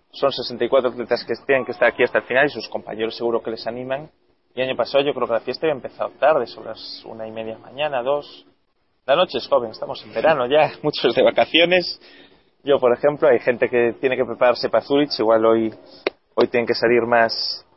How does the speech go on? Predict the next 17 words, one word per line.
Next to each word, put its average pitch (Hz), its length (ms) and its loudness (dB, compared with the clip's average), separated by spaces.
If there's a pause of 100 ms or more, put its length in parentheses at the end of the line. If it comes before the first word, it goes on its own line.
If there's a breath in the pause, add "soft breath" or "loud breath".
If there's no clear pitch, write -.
(420)
más 131 200 -2
comedidos. 143 720 2
Y 131 60 2
bueno, 147 340 4
sigue 165 360 0
la, 135 380 4
la 135 200 4
pértiga. 185 680 2 (280)
Eh, 123 720 4 (240)
vemos 135 380 0
que 131 80 4
Daniel 143 280 4
Alarcón 131 360 4
ha 131 40 4
hecho 135 220 0
nulo 135 260 2
también. 160 480 0